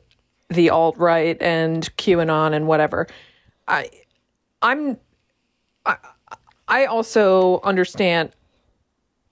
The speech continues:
calling these people, uh, terrorists. I know that the, that,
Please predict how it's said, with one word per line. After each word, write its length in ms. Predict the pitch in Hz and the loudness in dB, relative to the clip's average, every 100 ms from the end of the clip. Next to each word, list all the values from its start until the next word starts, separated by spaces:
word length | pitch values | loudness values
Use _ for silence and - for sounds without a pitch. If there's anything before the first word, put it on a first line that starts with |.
| _ _ | _ _
calling 360 | - 202 185 165 | -4 0 0 0
these 160 | 160 - | -4 -4
people, 760 | 170 - 165 160 156 156 - 165 | -6 -2 0 2 2 0 0 0
uh, 500 | 160 151 147 139 139 | 0 2 0 -2 -4
terrorists. 1000 | 185 160 156 156 160 - _ - - - - _ _ _ _ _ _ | -2 0 2 2 0 -6 _ -20 -18 -18 -20 _ _ _ _ _ _
I 480 | 196 170 160 160 160 | 0 2 2 0 0
know 300 | 190 196 185 | 2 4 4
that 180 | 180 175 | 2 -2
the, 240 | 180 165 160 | -2 0 2
that, 300 | 175 156 | 2 0